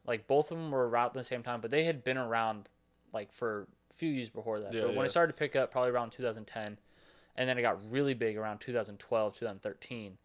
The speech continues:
Speaker 1: and that's when you're starting to see it, like, get international. And
Speaker 2: Yeah.
Speaker 1: then Lagunitas signed the deal with Heineken two thousand seventeen, two thousand eighteen maybe, 'cause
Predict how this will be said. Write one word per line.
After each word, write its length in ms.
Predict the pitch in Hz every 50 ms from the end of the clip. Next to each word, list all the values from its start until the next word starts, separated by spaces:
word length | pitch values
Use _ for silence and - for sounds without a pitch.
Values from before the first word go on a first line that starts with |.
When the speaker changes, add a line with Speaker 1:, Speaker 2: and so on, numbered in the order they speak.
| _ _ _ _ _ _ _ _
Speaker 1:
and 100 | 127 120
that's 180 | 120 117 - -
when 80 | 123 120
you're 80 | 110 107
starting 260 | - - 120 113 107
to 80 | 104 -
see 180 | - 123 117
it, 80 | 107 87
like, 160 | 101 101 95
get 160 | 113 113 -
international. 680 | 110 110 104 104 107 120 127 127 - - - 123 123 -
And 140 | - 113 -
Speaker 2:
Yeah. 0 |
Speaker 1:
then 300 | 117 117 113 107 107 101 _ _ _ _ _ -
Lagunitas 880 | 117 123 131 139 131 135 131 135 139 135 135 127 123 - - - - - _ _ _ _ _ _ _ _ _ _ _ -
signed 720 | - - - - - 143 135 147 156 160 165 165 156 131 120
the 80 | 127 131
deal 320 | 113 - 127 135 135 127
with 140 | 117 - - - - - -
Heineken 640 | 139 135 139 143 131 - - 113 107 104 98 95 - _ _ _ _ _ _ _ _ -
two 180 | - - - 139
thousand 460 | - 139 123 123 120 107 113 113 107
seventeen, 1040 | - - - - - - 120 113 110 139 156 165 - - - 202 214 226 240 247 240 _ _ _ _ _ _ _ _ _ _ _
two 120 | - 135
thousand 200 | 127 120 117 113 -
eighteen 400 | 110 110 107 - - 104 98 95
maybe, 340 | 95 95 92 95 95 - _ _ _ _ _ _ _ _ _ _ _ _
'cause 420 | - 147 131 - - - - -